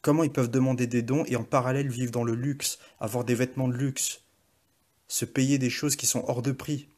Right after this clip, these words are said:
Vraiment. Je vous en supplie, arrêtez de suivre Cospiel. C'est, c'est, il n'y a pas pire escroc que Cospiel. Non seulement il prêche des fausses doctrines, comme le, le, le salut par les œuvres, la perte du salut, le libre arbitre,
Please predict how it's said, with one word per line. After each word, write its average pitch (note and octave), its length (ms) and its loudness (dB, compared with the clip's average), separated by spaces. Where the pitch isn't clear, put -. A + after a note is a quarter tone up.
Vraiment. C3 500 0
Je A2+ 120 -6
vous A2+ 40 0
en A2 60 0
supplie, - 380 0
arrêtez C3+ 360 0
de B2 80 -2
suivre B2+ 260 -4
Cospiel. B2+ 480 -4
C'est, - 160 -4
c'est, - 180 -6
il - 160 -14
n'y - 40 -10
a - 60 -8
pas C#3+ 160 -4
pire D3 400 -2
escroc C#3+ 420 -2
que B2+ 140 -4
Cospiel. B2 600 -2
Non C3+ 100 4
seulement C#3 300 2
il B2+ 100 2
prêche A#2 180 -2
des A2+ 80 0
fausses A2 240 -4
doctrines, A2 540 -4
comme G#2+ 220 -2
le, G#2 240 -4
le, G2+ 220 -6
le G2 80 -14
salut A2 220 -6
par G#2+ 140 -2
les G2+ 140 -2
œuvres, A2+ 160 0
la G#2 80 -2
perte A2 220 -4
du G#2 100 -8
salut, A2 380 -4
le G#2+ 80 -4
libre G#2 240 -6
arbitre, A2 500 -6